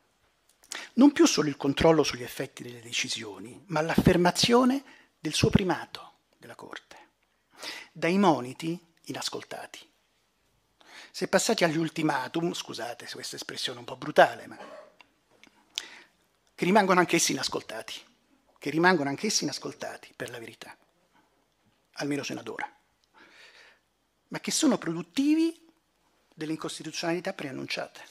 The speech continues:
Terzo, e ancora l'inerzia del Parlamento, che ha motivato, non so se ha giustificato in questo caso,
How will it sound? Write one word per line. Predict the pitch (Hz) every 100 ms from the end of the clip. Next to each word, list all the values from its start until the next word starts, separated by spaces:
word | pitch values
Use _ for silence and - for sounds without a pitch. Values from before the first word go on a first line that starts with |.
| _ _ _ _ _ _ _ _ _ _ _ _ _ _ - -
Terzo, | 127 - - - _ _ _ _ _ _ - - - - - _ _
e | 160
ancora | - 180
l'inerzia | 156 160 156 160
del | 156
Parlamento, | - 143 170 254 165 120 - - - - -
che | 127
ha |
motivato, | 123 131 147 180 226 208 _ _ _ _ _ _ _ _ _ _ _ _ _ -
non | 139
so | 135 139
se | 131
ha | -
giustificato | 123 - - 113 104 98
in |
questo | - -
caso, | - - -